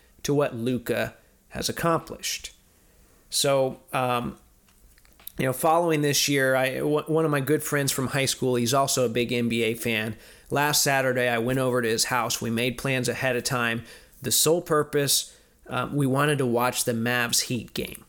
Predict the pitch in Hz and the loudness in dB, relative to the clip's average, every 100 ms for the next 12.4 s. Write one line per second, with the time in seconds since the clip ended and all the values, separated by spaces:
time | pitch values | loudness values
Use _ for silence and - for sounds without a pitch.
0 | - - 113 - - 143 143 127 123 131 | -14 -6 -4 -4 -2 0 2 2 0 0
1 | 127 117 139 131 113 - 120 113 151 160 | 0 0 -2 0 0 0 -2 0 0 0
2 | 143 143 127 139 135 135 127 127 127 123 | 2 0 0 0 2 2 2 2 2 0
3 | 123 - 123 120 - 120 117 - 151 156 | -2 -2 0 2 0 0 0 0 2 2
4 | 139 131 123 120 120 117 120 110 110 113 | 2 2 0 0 0 0 0 -2 -2 -2
5 | 123 135 - 135 131 123 127 120 127 127 | 0 -2 0 -2 0 0 0 0 -2 -2
6 | - 143 117 120 113 - 110 - - 113 | -2 0 0 0 0 -2 -4 -4 -6 -4
7 | 117 - 101 - 139 147 143 - - - | -4 -4 -8 -8 -2 0 0 -4 -20 -20
8 | - - - - 147 151 165 165 147 147 | -20 -20 -20 -4 -2 2 2 2 2 2
9 | 143 - - - 151 151 151 135 151 170 | 0 -2 -20 -6 -2 2 2 2 2 0
10 | 160 139 156 139 143 127 117 123 123 120 | 0 0 0 0 0 0 0 0 0 0
11 | 123 123 110 113 110 110 104 113 107 113 | -2 0 -2 -2 -2 -2 -2 -2 -2 -2
12 | 135 117 - | -2 -2 -8